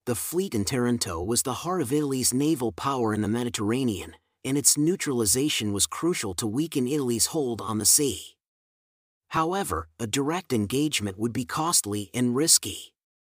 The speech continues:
Therefore, the idea of a surprise nighttime air raid emerged, a radical approach, never attempted on such a scale before.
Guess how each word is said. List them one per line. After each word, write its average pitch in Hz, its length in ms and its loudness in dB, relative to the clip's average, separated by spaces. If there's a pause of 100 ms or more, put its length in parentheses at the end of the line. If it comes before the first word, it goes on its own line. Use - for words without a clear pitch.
(520)
Therefore, 123 720 -2 (160)
the 135 140 -2
idea 147 460 0
of 123 80 -4
a 127 80 0
surprise 139 640 2
nighttime 113 560 -2
air 123 200 2
raid 123 380 0
emerged, 131 560 0
a 113 80 -2
radical 127 500 -4
approach, - 640 -4 (260)
never 170 380 0
attempted 147 500 -2
on 104 160 -2
such 120 300 2
a 110 60 -2
scale 123 400 2
before. 92 580 -6